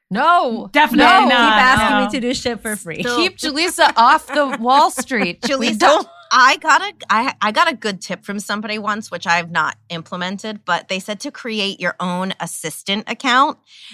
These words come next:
Speaker 4: And then
Speaker 1: Mm.
Speaker 4: it makes it so much easier for you to say no because it's your <laughs> assistant saying no. I realize I just said that on a podcast.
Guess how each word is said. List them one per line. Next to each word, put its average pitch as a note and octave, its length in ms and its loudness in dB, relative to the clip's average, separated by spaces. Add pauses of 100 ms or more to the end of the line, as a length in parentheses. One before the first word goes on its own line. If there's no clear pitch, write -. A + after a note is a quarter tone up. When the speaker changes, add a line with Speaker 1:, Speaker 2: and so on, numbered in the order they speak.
(180)
Speaker 4:
And G3 200 2
then E3+ 240 2
Speaker 1:
Mm. G3 40 -2
Speaker 4:
it - 80 -8
makes A#3 240 -4
it G3+ 80 -12
so B3 100 -6
much G#3+ 260 -6
easier G#3 360 -6
for - 100 -18
you F3 180 -12
to F3 60 -10
say F3+ 220 -10
no F3+ 200 -4
because D#3+ 240 -12
it's E3 160 -16
your D#3+ 100 -10
<laughs> E3+ 60 -10
assistant G#3+ 480 -6
saying E3 280 -8
no. D#3 140 -4
I D3+ 100 -4
realize F#3 300 -4
I F3+ 60 -8
just F3+ 200 -8
said G3 160 -2
that F3 120 2
on E3+ 120 2
a D#3 40 -8
podcast. D#3 680 0